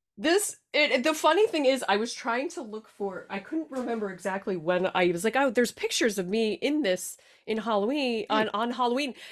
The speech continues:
Speaker 1: And I went on
Speaker 2: Oh my gosh.
Speaker 1: Facebook, and it's, like, pre-Facebook. So I was like, "Oh." So I'm, like, trying to go to MySpace to find my <laughs> photos, and MySpace was like, it, it's,
Speaker 2: No.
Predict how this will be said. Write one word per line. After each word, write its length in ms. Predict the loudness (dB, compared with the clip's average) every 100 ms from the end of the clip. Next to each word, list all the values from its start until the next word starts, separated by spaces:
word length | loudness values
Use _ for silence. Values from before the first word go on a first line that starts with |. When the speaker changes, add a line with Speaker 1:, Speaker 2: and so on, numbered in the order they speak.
| 0
Speaker 1:
And 100 | 2
I 60 |
went 260 | 4 2 0
on 140 | -2
Speaker 2:
Oh 20 | -6 -2
my 120 | -2
gosh. 60 | -2
Speaker 1:
Facebook, 240 | -6 -6 -4
and 140 | -2
it's, 180 | -2 -2
like, 180 | -4 -6
pre-Facebook. 1000 | -10 -4 -4 -2 -2 -2 -4 -8 -8 -10 -20 -20 -20 -18 0
So 180 | 6
I 40 | 8
was 120 | 8
like, 180 | 6 4 2
"Oh." 440 | 4 4 2 0
So 160 | 4 6
I'm, 80 | 6
like, 140 | 6
trying 280 | 4 4 4
to 60 |
go 180 | 4 2
to 100 | 2
MySpace 800 | 0 -2 -2 -4 0 0 0 -2
to 80 | -8
find 440 | -8 -4 0 0 0
my 160 | -2
<laughs> 0 |
photos, 1200 | -2 -6 -14 -4 2 4 6 4 2 0 0 -4 -10 -4 2
and 220 | 4 4 6
MySpace 580 | 6 6 2 0 0
was 180 | 0 -4
like, 380 | 0 0 0 -6 _ _ -4
it, 200 | -4 -2
it's, 320 | -6 -6
Speaker 2:
No. 80 | -14